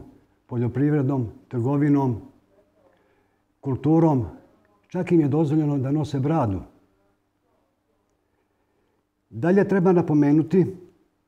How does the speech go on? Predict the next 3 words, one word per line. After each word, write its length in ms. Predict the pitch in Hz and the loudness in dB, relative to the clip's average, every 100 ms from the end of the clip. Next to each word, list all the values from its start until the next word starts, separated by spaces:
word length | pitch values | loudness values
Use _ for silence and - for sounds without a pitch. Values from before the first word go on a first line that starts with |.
| _ _ _ _ _ _ _ | _ _ _ _ _ _ _
kao 180 | 156 151 | -4 -2
posledica 800 | 175 190 180 151 135 - 110 95 - _ _ _ _ 87 80 _ _ _ _ _ _ _ _ _ _ _ _ _ _ _ _ _ _ _ _ _ | 0 0 2 2 2 0 -4 -4 -12 _ _ _ _ -20 -20 _ _ _ _ _ _ _ _ _ _ _ _ _ _ _ _ _ _ _ _ _
Zemaljskog 580 | 110 156 170 185 - 139 | -8 -2 0 0 0 0